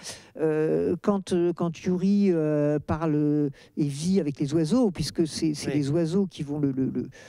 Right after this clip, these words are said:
Speaker 1: le sortir de là, en quelque sorte, euh, et qui parle de ces grandes étendues de toundra, et cetera, là aussi, je suis vraiment avec lui.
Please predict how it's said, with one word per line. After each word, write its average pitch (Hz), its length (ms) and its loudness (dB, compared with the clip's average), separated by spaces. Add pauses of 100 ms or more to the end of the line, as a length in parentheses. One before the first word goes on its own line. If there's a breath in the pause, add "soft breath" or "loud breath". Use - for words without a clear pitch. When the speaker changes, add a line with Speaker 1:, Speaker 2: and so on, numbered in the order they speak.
(260 loud breath)
Speaker 1:
le - 40 -4
sortir - 320 0
de 175 100 2
là, 214 160 0
en 151 40 -4
quelque 160 260 -4
sorte, 113 580 0
euh, 151 180 0 (340 loud breath)
et 170 80 -2
qui 151 140 -6
parle 165 300 0
de 151 40 -2
ces - 180 -4
grandes 160 340 -4
étendues 160 340 -2
de - 100 -10
toundra, 165 400 -2
et 165 60 -4
cetera, 196 320 -2
là 175 120 2
aussi, 175 200 -2
je 202 80 -2
suis 190 200 -2
vraiment 185 240 -2
avec 202 240 -2
lui. 196 160 0